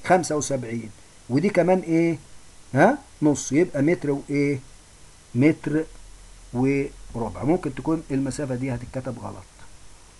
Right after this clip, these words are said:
لأنها محسوبة على إن إيه؟ الارتفاع بتاعي اللي هو الحائط تلاتة متر، فديت معلش بقى إيه؟ وك-، ولا كأنها موجودة. شفتوا على طول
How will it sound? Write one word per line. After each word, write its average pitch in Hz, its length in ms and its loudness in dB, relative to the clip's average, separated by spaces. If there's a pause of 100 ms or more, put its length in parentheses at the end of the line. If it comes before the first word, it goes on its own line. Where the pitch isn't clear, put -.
(760)
لأنها 139 320 2
محسوبة 185 720 2
على 135 340 2
إن 160 280 2
إيه؟ 147 380 2 (140)
الارتفاع 131 600 0
بتاعي 143 520 2
اللي 120 180 -2
هو 135 320 0 (380)
الحائط 127 480 2
تلاتة 127 480 0 (120)
متر، 113 340 -8
فديت 143 400 0 (1120)
معلش 131 400 0
بقى 135 180 -2
إيه؟ 131 340 -2 (640)
وك-، 127 340 -4
ولا 143 240 4
كأنها 131 640 0 (520)
موجودة. 107 480 -2 (1200)
شفتوا 143 240 0
على 135 160 0
طول 208 240 0